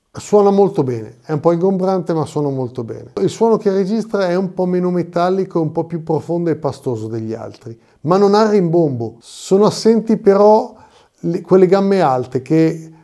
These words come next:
eh, rendono il parlato registrato del videomicro più chiaro e comprensibile, e quindi, visto che io spesso faccio parlato,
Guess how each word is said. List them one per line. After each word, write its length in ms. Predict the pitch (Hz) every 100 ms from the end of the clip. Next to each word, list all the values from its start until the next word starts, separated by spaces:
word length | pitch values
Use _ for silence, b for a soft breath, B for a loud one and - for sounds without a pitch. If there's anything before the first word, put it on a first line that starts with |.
| b b
eh, 300 | 139 135 135
rendono 800 | 143 185 180 143 139 135 127 - -
il 120 | 143
parlato 480 | 120 151 175 156 160
registrato 840 | 156 151 156 160 175 170 160 - 165
del 240 | 139 131
videomicro 560 | 131 147 160 160 160 175
più 180 | 147
chiaro 320 | - 151 139 139
e 60 |
comprensibile, 760 | 131 131 139 123 - 120 113 123
e 40 |
quindi, 560 | 135 220 170 135 - -
visto 240 | 180 185 190
che 120 | 151
io 80 | 147
spesso 340 | - 156 160
faccio 320 | 127 143 117
parlato, 840 | 131 120 123 104 - 139 170 180